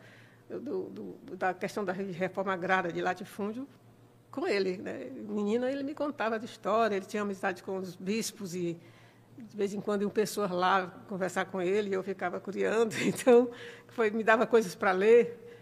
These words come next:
né? Então, foi assim que começou a minha consciência e nunca mais parou, né? Então, eu fui só crescendo, estudei na escola, no, em Parnaíba até,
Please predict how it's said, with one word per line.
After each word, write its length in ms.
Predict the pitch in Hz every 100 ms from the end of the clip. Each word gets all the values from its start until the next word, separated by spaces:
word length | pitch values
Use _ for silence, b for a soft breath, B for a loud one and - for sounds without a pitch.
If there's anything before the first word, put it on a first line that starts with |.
| B B
né? 160 | - 214
Então, 560 | 226 226 220 285 359 339
foi 140 | 262 262
assim 380 | 269 277 269 277
que 100 | - 302
começou 420 | 294 339 - 269
a 40 |
minha 240 | 254 294 381
consciência 720 | - 220 - 196 185 - 208
e 280 | 202 226 220
nunca 280 | 247 247
mais 220 | 254 214 -
parou, 340 | 302 349 202
né? 100 | 185
Então, 220 | 175 175
eu 80 | 196
fui 160 | - 220
só 100 | 214
crescendo, 560 | 220 240 - 240 262 339 - B B B B - B -
estudei 300 | - 202 208
na 80 |
escola, 240 | 208 - 202
no, 500 | 190 180 175 - 214 -
em 60 | 214
Parnaíba 460 | 190 202 202 196
até, 520 | 185 196 220 226 190